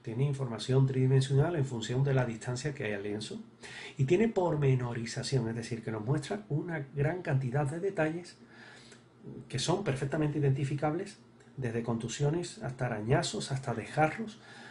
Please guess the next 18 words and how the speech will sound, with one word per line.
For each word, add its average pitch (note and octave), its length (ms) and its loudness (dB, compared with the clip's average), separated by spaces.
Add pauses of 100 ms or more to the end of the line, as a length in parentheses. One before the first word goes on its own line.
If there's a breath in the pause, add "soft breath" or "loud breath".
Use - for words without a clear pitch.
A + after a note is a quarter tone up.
(300 loud breath)
o A#2+ 200 2
los, - 680 -2 (400)
las - 80 -12
tremendas B2+ 400 2
heridas C#3 280 6
que C#3+ 120 -2
provoca C3 520 0 (380 loud breath)
el A#2 120 -4
flagelum A2 480 -4
romano. G#2 360 -10 (1160 loud breath)
Claro, G3+ 320 4 (640)
si - 260 4
hoy G#3 160 10
quisiéramos G#3+ 680 2
falsificar D#3 880 0
una C#3+ 180 0
sábana D#3 300 -2
santa, G3+ 420 -2